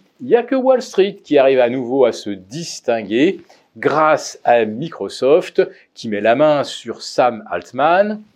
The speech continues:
le fondateur, euh, d'OpenAI. Et, euh, si OpenAI ne, euh, voulait vraiment pas, euh, reprendre Sam Altman, il est fort possible que, euh, les équipes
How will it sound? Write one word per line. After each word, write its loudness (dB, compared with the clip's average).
le -4
fondateur, -2
euh, -8
d'OpenAI. -2
Et, -4
euh, -6
si -12
OpenAI 0
ne, -8
euh, -6
voulait -2
vraiment 2
pas, 2
euh, -6
reprendre 0
Sam 0
Altman, 0
il -8
est -6
fort -2
possible -2
que, 2
euh, -10
les -6
équipes -10